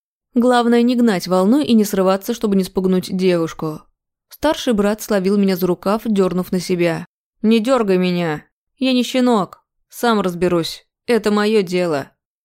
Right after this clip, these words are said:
"Ты, блядь, столько наследил, что тебе надо как щенка мордой в лужу тыкать!" "Следи за языком, Ваня!" "Арс, послушай,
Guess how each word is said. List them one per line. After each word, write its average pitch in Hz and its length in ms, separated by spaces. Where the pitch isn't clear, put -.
"Ты, 202 140
блядь, 180 300
столько 226 460
наследил, 175 560
что 175 180
тебе 185 180
надо 185 160
как 180 160
щенка 214 520
мордой 180 440
в 165 60
лужу 175 320
тыкать!" - 640
"Следи 254 420
за 233 140
языком, 233 600
Ваня!" 180 540
"Арс, 190 360
послушай, 185 840